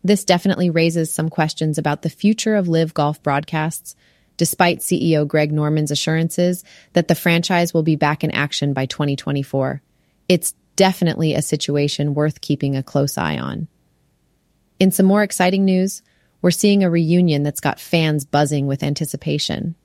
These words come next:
Bryson DeChambeau, the talented golfer known for his unique approach to the game, will be teaming up with his former caddy, Tim Tucker, for the Live Golf London event.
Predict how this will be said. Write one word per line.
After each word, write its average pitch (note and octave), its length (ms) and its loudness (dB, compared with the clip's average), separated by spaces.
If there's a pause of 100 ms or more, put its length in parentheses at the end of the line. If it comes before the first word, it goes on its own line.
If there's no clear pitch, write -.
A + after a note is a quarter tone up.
(340)
Bryson F3+ 360 4
DeChambeau, D3+ 640 2
the C#3+ 80 -4
talented D3+ 440 -2
golfer C#3 380 -2
known D3 300 0
for D3 140 -6
his C#3+ 200 -2
unique D3+ 300 -2
approach D#3 420 -2
to - 100 -4
the D3 80 -4
game, C3+ 320 -2 (360)
will F#3 100 4
be F#3+ 120 4
teaming G#3+ 360 2
up E3+ 160 -2
with E3+ 160 -2
his D#3 180 -2
former D#3+ 320 -2
caddy, C3+ 520 -4 (180)
Tim E3 220 0
Tucker, C#3 460 -4 (260)
for - 120 2
the F3+ 140 6
Live F3+ 340 4
Golf D3+ 320 0
London C#3+ 320 -2
event. B2+ 460 -4